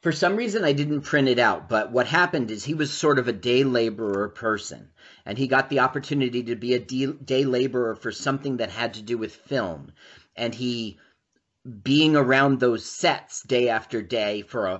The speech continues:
three months or something, he sort of wormed his way into doing a job. And that's how he be-, started in pictures.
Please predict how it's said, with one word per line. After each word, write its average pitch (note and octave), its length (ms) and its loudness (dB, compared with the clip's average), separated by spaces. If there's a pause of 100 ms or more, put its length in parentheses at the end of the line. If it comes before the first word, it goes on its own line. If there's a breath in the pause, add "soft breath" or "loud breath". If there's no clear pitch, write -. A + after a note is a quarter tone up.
three C3+ 220 0
months A2 340 -4
or A2+ 80 -6
something, G#2 380 -8
he A2+ 160 -12
sort D#3+ 280 -4
of A2+ 200 -4
wormed D3+ 380 2
his B2 180 -2
way C3 320 2
into A#2 260 -10
doing B2 400 -6
a A2+ 60 -4
job. G2 680 -6 (460 soft breath)
And A2+ 160 -10
that's A#2 240 0
how D3 140 2
he C3 80 -2
be-, A#2 260 -12
started C3 560 2
in G#2+ 120 -10
pictures. - 840 -10